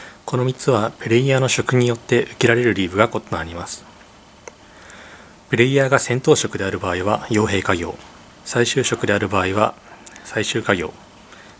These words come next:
生産職である場合は制作稼業となります。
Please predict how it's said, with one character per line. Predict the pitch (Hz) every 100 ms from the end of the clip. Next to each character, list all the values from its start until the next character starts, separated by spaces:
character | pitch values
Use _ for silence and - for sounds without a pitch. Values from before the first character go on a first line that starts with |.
| -
生 | 127
産 | 123 156 127
職 | - 107
で |
あ | 104
る | 98
場 | 92
合 | 95
は | 101 120 - -
制 | - 110
作 | - -
稼 | - 131
業 | 110
と | 101
な | 117
り | 87
ま | 80
す。 | - -